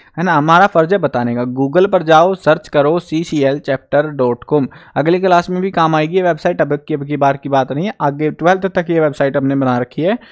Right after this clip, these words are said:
तो ये आपके काम आएगी। और हो सकता है आगे का भी हम अपडेट कर ले इसमें, कॉलेज वगैरह का सिस्टम। फिलहाल हमने इतना ही कर रखा है। इंपॉर्टेंट क्वेश्चन के सेक्शन में आके तुम सारे क्वेश्चन यहाँ से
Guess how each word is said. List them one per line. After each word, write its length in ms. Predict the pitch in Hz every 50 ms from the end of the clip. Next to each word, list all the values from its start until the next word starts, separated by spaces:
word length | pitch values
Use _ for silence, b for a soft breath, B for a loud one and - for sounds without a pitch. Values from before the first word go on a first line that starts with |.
| B B B _
तो 80 | - 160
ये 300 | 160 165 165 170 - - -
आपके 300 | 143 135 - - 175 165
काम 240 | - 127 123 123 127
आएगी। 160 | 123 123 131
और 120 | 131 131
हो 60 | 139
सकता 360 | 139 - 147 139 - - 135 127
है 60 | 127
आगे 240 | 123 127 131 131 127
का 160 | - 123 123
भी 100 | 127 135
हम 160 | 127 123 123
अपडेट 340 | 120 120 - 123 123 123 -
कर 180 | - 127 131
ले 120 | 147 147 135
इसमें, 320 | 127 - 131 139 175 196 - _ _ _ _
कॉलेज 380 | - 170 165 156 151 147 135 131
वगैरह 300 | 131 131 131 127 123 123
का 100 | 127 127
सिस्टम। 360 | - 131 127 - - 190 214 B B B B B _
फिलहाल 240 | - 180 180 180 170
हमने 240 | 156 156 151 156
इतना 200 | 156 135 147 139
ही 80 | 135 131
कर 120 | 135 131
रखा 200 | 131 131 - 180
है। 100 | 190 196 b b b b b -
इंपॉर्टेंट 460 | 151 156 165 175 175 175 175 170 -
क्वेश्चन 300 | 165 156 - - 160 156
के 80 | 151
सेक्शन 380 | - - 131 127 - 143 135 135
में 100 | 135 131
आके 220 | 127 127 - 165
तुम 180 | 156 - 143 143
सारे 260 | 135 139 131 127 127
क्वेश्चन 320 | 120 120 113 - 131 127 123
यहाँ 120 | 120 120
से 240 | - - 202 233